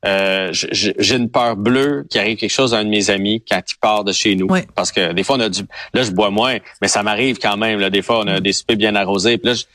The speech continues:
Speaker 1: puis là, on insiste, en fait. « Hey, j'ai des chambres en bas. Pourquoi tu dors pas ici ? » Mais je sais pas pour toi, mais moi, je trouve que c'est dur
Speaker 2: C'est
Speaker 1: des
Speaker 2: très
Speaker 1: adultes de
Speaker 2: Ouais.
Speaker 1: leur faire avouer, « T'es pas en état de conduire, reste
Speaker 2: Ouais.
Speaker 1: donc à la maison. » «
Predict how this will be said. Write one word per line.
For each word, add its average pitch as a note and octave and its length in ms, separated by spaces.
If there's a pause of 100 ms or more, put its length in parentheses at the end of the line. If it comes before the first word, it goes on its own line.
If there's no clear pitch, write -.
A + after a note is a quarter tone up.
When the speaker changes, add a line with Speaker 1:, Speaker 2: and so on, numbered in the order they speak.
(160)
Speaker 1:
puis B2 100
là, G3 80
on D3 100
insiste, B2 500
en G2 80
fait. « A#2 140 (260)
Hey, A2+ 300
j'ai B2+ 140
des A#2 180
chambres A2+ 420
en F#2 140
bas. A2 240 (240)
Pourquoi B2+ 240
tu - 140
dors G2 200
pas G#2+ 120
ici ? » G#2 400 (240)
Mais A#3 200
je - 140
sais D3+ 200
pas G#3+ 180
pour D3 180
toi, D3+ 180
mais A#2 120
moi, D3 160
je D3 80
trouve C3 240
que G#2+ 260 (460)
c'est - 280
dur G#2+ 680 (200)
Speaker 2:
C'est G#3+ 140
Speaker 1:
des A#2+ 100
Speaker 2:
très A#2 280
Speaker 1:
adultes B2+ 540
de A2+ 80
Speaker 2:
Ouais. A2 60
Speaker 1:
leur A#2 160
faire D3+ 320
avouer, « A2+ 460
T'es G#2 100
pas C#3 140
en C3 80
état A2 200
de G#2+ 60
conduire, G2+ 420
reste C3 220
Speaker 2:
Ouais. - 100
Speaker 1:
donc B2+ 60
à B2 40
la A2 100
maison. » « G2+ 320